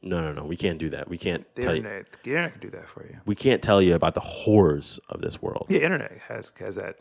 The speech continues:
Speaker 2: locked. They
Speaker 1: Yeah.
Speaker 2: can tell you where the
Speaker 1: Backpage
Speaker 2: horrors
Speaker 1: is
Speaker 2: are.
Speaker 1: still a thing.
Speaker 2: Yeah, they could, they could, they got you.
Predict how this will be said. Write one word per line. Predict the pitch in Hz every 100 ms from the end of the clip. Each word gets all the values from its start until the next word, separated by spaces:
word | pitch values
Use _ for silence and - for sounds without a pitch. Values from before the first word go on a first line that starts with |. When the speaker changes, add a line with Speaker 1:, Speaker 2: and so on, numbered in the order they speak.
| 120
Speaker 2:
locked. | 101 98 95 - -
They | 170
Speaker 1:
Yeah. | 175
Speaker 2:
can | -
tell | -
you | 98 95
where | - 107
the |
Speaker 1:
Backpage | 214
Speaker 2:
horrors | 101 131
Speaker 1:
is | -
Speaker 2:
are. |
Speaker 1:
still | - 147
a | -
thing. | - 120 - _ _ _
Speaker 2:
Yeah, | - 98 92 78
they | -
could, | - -
they | 107
could, | 117
they | 127
got | 127 -
you. | 107